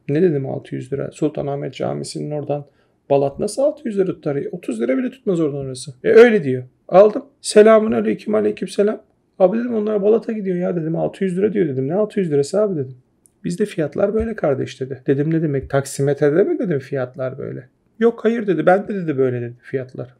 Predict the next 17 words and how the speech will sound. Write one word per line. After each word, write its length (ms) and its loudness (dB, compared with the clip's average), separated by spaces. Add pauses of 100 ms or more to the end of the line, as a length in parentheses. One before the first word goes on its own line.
(160)
İstanbul'da 540 4
garip 320 -4
bir 40 -2
olay 320 -2
var. 160 0
Mesela 480 0
ben 200 0
kendi, 540 0
bizim 220 -4
taraftan 460 -2
mesela 400 -6
bahsedeyim. 460 -6 (140)
Eski 560 -4
ilk 280 -4 (160)
McDonald's 500 -2
vardır 320 0
Taksim'de. 600 -6